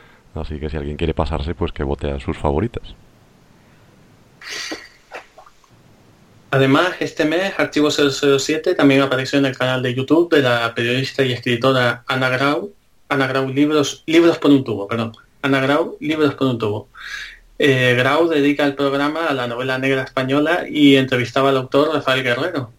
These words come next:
Speaker 2: Y bueno, Rafael, que es socio del club Archivo cero cero siete, y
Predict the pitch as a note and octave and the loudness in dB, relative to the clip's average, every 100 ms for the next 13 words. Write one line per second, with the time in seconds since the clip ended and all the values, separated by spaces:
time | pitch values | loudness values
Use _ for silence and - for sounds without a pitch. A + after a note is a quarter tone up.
0 | _ _ - C3 B2 A#2 A2 G#2+ C3+ G3+ | _ _ -6 0 2 4 2 2 2 0
1 | G3+ D3+ B2 A#2+ A#2 A#2+ C3 D3+ C#3+ C3+ | -4 -10 -6 -4 0 2 2 2 -2 -6
2 | - C#3+ C#3+ C3+ C3+ D#3 C#3 A#2+ C#3 B2+ | -2 -2 2 0 0 -2 -2 -4 -6 -6
3 | B2 A#2+ B2 B2 A#2+ C#3+ C#3+ E3+ C#4 A#3 | -6 -6 -6 -8 -2 0 0 -2 -2 -2
4 | C#3 B2 A#2+ A2+ A2+ | 0 2 2 4 2